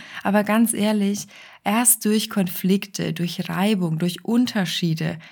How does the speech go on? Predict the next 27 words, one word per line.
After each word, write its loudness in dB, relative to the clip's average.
können 6
wir 4
die 0
andere 2
Person 0
doch -2
richtig -4
kennenlernen. -2
Erst 0
dadurch, 0
dass -4
wir -2
sagen, 2
was 4
wir 2
wirklich 0
fühlen 2
und 0
denken, 0
können 2
wir 0
unsere 0
jeweiligen 0
Bedürfnisse 0
erfahren 0
und -2
auch 0